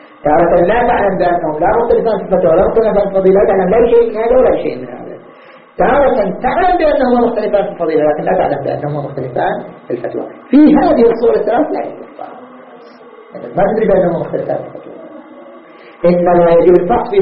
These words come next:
صورة العلم باختلاف الفتوى. إذا ما تدري باختلاف الفتوى لا يجب الفحص عن الأعلام، لأنه في صورة عدم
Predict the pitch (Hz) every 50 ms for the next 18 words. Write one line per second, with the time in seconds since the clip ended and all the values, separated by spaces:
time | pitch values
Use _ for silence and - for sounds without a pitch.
0 | - - 254 262 - 226 226 202 208 247 277 294 302 269 - - - - - -
1 | - - - - - - - - - 165 180 175 175 175 170 165 151 156 151 143
2 | 131 131 123 131 131 135 123 123 - - - - 175 175 175 202 202 202 202 226
3 | 277 320 359 - - 311 - 311 294 254 247 262 262 254 254 233 220 226 - -
4 | 226 226 226 247 277 - - - - - - - 190 226 202 - 127 131 131 131
5 | 127 - - 131 123 120 - 120 117 120 120 117 120 120 120 123 123 120 - -
6 | - - - - - - 151 156 165 165 165 165 160 156 160 175 165 - - -
7 | 247 240 202 175 156 143 143 - - - - 180 220 - 466 -